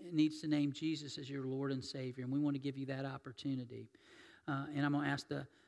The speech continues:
uh, our band to come on up as we're getting ready to go into a time of communion. Or maybe you're looking for a church home, and maybe you heard that,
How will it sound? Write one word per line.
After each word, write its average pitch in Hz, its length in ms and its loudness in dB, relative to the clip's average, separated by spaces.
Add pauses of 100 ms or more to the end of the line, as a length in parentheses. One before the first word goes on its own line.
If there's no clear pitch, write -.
(180)
uh, 151 240 -8
our 143 80 0
band 143 300 6
to 139 60 0
come 156 240 4
on 143 120 8
up 143 220 4
as 139 160 0
we're 143 80 -2
getting 156 160 0
ready 139 140 4
to 135 40 -12
go 143 140 6
into 135 220 2
a 139 40 0
time 139 300 0
of 131 60 -4
communion. 143 320 4
Or 156 40 8
maybe 208 240 8
you're 233 160 6
looking 214 300 8
for 180 380 8 (160)
a 175 80 8
church 190 420 6
home, 214 260 6
and 160 80 8
maybe 220 240 6
you 214 200 4
heard 254 500 4
that, 190 500 6